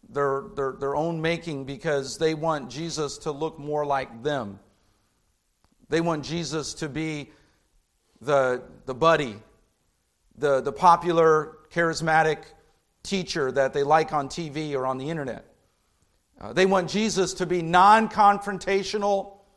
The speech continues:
They want Jesus to be just this maybe hippie-looking, almost feminine acting kind of guy that's really no threat to them. They don't want a Jesus who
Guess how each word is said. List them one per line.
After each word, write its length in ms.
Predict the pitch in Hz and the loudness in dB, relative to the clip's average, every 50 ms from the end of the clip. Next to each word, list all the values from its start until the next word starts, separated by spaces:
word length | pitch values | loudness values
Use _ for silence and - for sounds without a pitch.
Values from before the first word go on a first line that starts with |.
| _ _ _ _ _ _ _ _ _ _ _ _ _ - | _ _ _ _ _ _ _ _ _ _ _ _ _ -2
They 100 | 156 196 | 0 0
want 220 | 202 202 196 156 | 0 0 -2 -2
Jesus 480 | 165 202 220 202 - 196 208 202 202 - | -2 -2 -2 0 2 2 2 2 2 0
to 120 | - 196 180 | -2 -4 -2
be 300 | 170 196 196 196 202 190 | 0 0 0 0 0 -2
just 460 | 151 180 202 196 196 190 - - 180 | 0 0 2 2 2 0 -2 -2 0
this 400 | 190 180 175 - - - - - - - _ _ - | 0 2 0 0 -4 -8 -10 -14 -18 -20 _ _ -10
maybe 580 | 175 185 175 185 180 175 175 - - - - - - - - | -8 -6 -4 -2 -2 -2 -2 -4 -8 -14 -20 -20 -20 -20 -10
hippie-looking, 920 | 139 170 208 202 208 208 190 180 190 196 185 190 196 190 190 185 185 185 180 - _ _ - | -2 0 0 0 2 0 0 2 2 2 2 0 -2 -2 -2 -2 -4 -6 -10 -14 _ _ -6
almost 420 | 175 175 185 175 165 - - - | -4 -2 -2 -2 -4 -6 -8 -6
feminine 440 | - 196 190 190 196 190 190 185 185 | -4 -2 -2 0 0 -2 -2 -2 -2
acting 600 | - 170 180 180 180 180 - 185 180 180 180 180 - _ _ _ _ _ _ _ _ _ _ _ _ _ _ _ _ _ _ _ _ _ | 0 0 2 0 0 -2 -6 -8 -6 -8 -8 -10 -14 _ _ _ _ _ _ _ _ _ _ _ _ _ _ _ _ _ _ _ _ _
kind 240 | - 180 180 180 175 | -2 0 0 0 0
of 140 | 170 143 131 | -2 0 4
guy 400 | 175 170 175 175 175 175 175 175 | 6 8 8 8 8 8 6 4
that's 280 | 156 147 143 143 - | 2 0 -2 -2 -2
really 220 | 160 190 185 175 170 | -2 -2 -2 0 0
no 560 | 170 175 180 180 180 180 175 160 143 - - _ _ _ _ _ _ _ _ _ _ _ | 2 4 4 4 4 4 2 -2 -8 -14 -20 _ _ _ _ _ _ _ _ _ _ _
threat 400 | - 160 165 170 165 - - - | -6 0 2 2 2 2 0 -8
to 120 | - - 156 | -12 -8 -4
them. 360 | 160 160 156 156 156 151 - - _ _ _ _ _ _ _ _ _ _ _ _ _ _ _ _ _ _ _ _ _ _ _ _ _ _ _ _ _ _ _ _ _ _ _ | -4 -2 -2 -4 -6 -8 -12 -18 _ _ _ _ _ _ _ _ _ _ _ _ _ _ _ _ _ _ _ _ _ _ _ _ _ _ _ _ _ _ _ _ _ _ _
They 180 | - 165 180 196 | -4 0 0 2
don't 160 | 208 214 208 | 2 2 2
want 140 | 226 226 226 | 2 2 2
a 60 | 202 | 0
Jesus 540 | 147 165 220 233 226 180 196 196 175 - - | 0 0 0 0 0 2 2 2 2 0 0
who 320 | 190 185 180 175 160 - | 0 0 0 -2 -6 -10